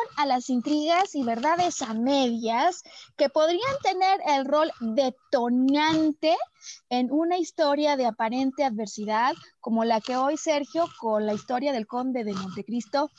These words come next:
pues nos ha venido a plantear. Eh, ahora, a mí me parece espectacular esta segunda parte y la subrayé, y de hecho te lo preguntaba cuando nos lo platicabas, acerca de cómo en momentos de adversidad,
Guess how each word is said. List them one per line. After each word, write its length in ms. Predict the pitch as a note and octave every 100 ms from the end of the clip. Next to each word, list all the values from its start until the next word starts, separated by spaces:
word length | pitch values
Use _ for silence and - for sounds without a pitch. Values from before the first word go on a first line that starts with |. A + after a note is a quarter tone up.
| -
pues 140 | - G#3+
nos 140 | G#3+
ha 100 | B3
venido 280 | C4+ A3+ G#3+
a 40 |
plantear. 500 | G3+ F3+ F#3 F#3+ E3+ - _ - - - _
Eh, 380 | A#3 A3+ A#3 A#3 -
ahora, 240 | D4 D#4+ D4
a 100 | D#4+
mí 160 | F4 G4+ G#4+
me 60 | A4
parece 460 | E4 D#4+ E4 - F4
espectacular 1080 | D#4+ - B3+ - A3 B3+ A#3+ B3 A#3 C4 -
esta 300 | C4 - D#4
segunda 400 | C4+ B3 B3+ C#4
parte 480 | - A#3 G#3+ C4+ C#4
y 100 | B3
la 120 | G#3
subrayé, 520 | - G#3 G#3+ G#3 A#3+
y 40 | B3+
de 80 |
hecho 200 | A3+ -
te 160 | A3+ A3+
lo 140 | G3+
preguntaba 640 | F#3 G#3+ G#3 G#3 B3 A#3+ B3
cuando 320 | A3 G3+ G3
nos 180 | F#3+ F#3+
lo 100 | G3
platicabas, 800 | - F#3 - - A#3+ A3 C4 - - - - -
acerca 560 | - D4 - A#4 B4+ C#5 C5+
de 120 | G4+ E4+
cómo 520 | - E4+ D#4 D4 C#4 -
en 260 | C4 C4 C4
momentos 640 | B3+ C4+ E4+ F#4+ G4+ G4+
de 80 | D4+
adversidad, 760 | A#3+ G3+ A#3 - C#4+ A3+ G3+